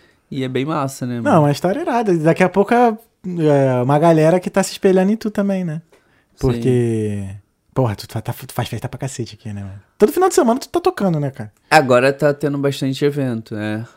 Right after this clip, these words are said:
Speaker 1: Tô, esse, tipo, tem mês que eu tô quatro, cinco shows aí no mês.
Speaker 2: Maneiríssimo.
Speaker 1: É.
Speaker 2: <laughs> Tá curtindo?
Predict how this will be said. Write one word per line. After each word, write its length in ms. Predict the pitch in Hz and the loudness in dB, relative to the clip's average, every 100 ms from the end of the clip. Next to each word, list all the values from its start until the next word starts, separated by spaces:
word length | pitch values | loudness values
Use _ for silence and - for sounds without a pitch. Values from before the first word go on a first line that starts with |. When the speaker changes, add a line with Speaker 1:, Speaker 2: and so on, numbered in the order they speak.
| _ _ | _ _
Speaker 1:
Tô, 200 | 120 110 - _ | -10 -10 -14 _
esse, 480 | 113 117 - 123 110 - | -6 -6 -6 -8 -10 -12
tipo, 240 | - _ | -20 _
tem 120 | 117 107 | -8 -6
mês 240 | 107 113 | -6 -6
que 80 | - | -10
eu 80 | 113 | -10
tô 400 | - 113 107 107 _ _ | -6 -6 -6 -10 _ _
quatro, 640 | - 110 110 120 - 110 107 | 0 2 2 -2 -10 -16 -16
cinco 400 | - 110 110 - | -12 -12 -12 -18
shows 380 | - 107 107 | -14 -12 -8
aí 100 | 107 | -8
no 100 | 101 | -8
mês. 260 | 110 113 110 - - | -12 -14 -18 -20 -14
Speaker 2:
Maneiríssimo. 720 | 98 98 104 98 - - 90 _ _ - | -12 -10 -10 -12 -14 -20 -20 _ _ -20
Speaker 1:
É. 1120 | 87 127 _ _ _ _ - - - 151 139 | -18 -20 _ _ _ _ -18 -14 -4 -2 0
Speaker 2:
<laughs> 20 | |
Tá 140 | 147 | 0
curtindo? 420 | 143 143 170 170 | 2 2 4 4